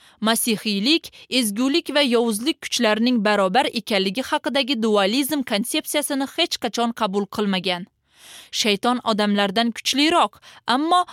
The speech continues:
Xudoga tenglasha olmaydi. Unda Xudoga xos bo'lgan xususiyat yo'q. Uning bilimlari biznikidan ortiq bo'lishi mumkin, biroq u har yerda mavjud bo'la olmaydi.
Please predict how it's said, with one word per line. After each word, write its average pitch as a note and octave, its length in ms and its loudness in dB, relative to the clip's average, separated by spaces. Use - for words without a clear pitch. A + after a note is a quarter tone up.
Xudoga A#3 380 2
tenglasha A#3 460 -2
olmaydi. F#3+ 640 0
Unda G3+ 360 2
Xudoga A#3 500 0
xos C#4+ 180 -2
bo'lgan C4 400 0
xususiyat G3 640 -2
yo'q. F#3 240 -2
Uning D#4 280 0
bilimlari A3+ 460 2
biznikidan G#3 580 0
ortiq - 400 -4
bo'lishi G#3+ 340 -2
mumkin, B3 540 -2
biroq G#3 380 2
u A3+ 140 -2
har C#4 260 0
yerda E4 340 2
mavjud G3+ 440 0
bo'la G#3+ 280 2
olmaydi. G3 600 0